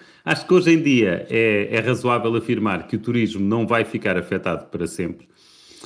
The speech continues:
Ah, claramente, acho que todos nós sentimos uma grande vontade de viajar, ah, e, e de ir, eh, sei lá, i-, ir passear. Ah, mas estamos a falar de turismo de férias.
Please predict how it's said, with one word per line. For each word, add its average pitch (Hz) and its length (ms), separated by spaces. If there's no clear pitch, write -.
Ah, 107 460
claramente, 123 680
acho 104 160
que - 60
todos 113 240
nós 110 280
sentimos 113 400
uma 98 140
grande 110 220
vontade 95 460
de 92 60
viajar, 87 640
ah, 104 640
e, 117 360
e 107 40
de 98 120
ir, 117 160
eh, 82 340
sei 90 220
lá, 80 340
i-, 143 220
ir 143 140
passear. 85 520
Ah, 104 200
mas 117 160
estamos 160 200
a 185 60
falar 170 220
de 165 120
turismo 180 760
de 127 100
férias. 113 580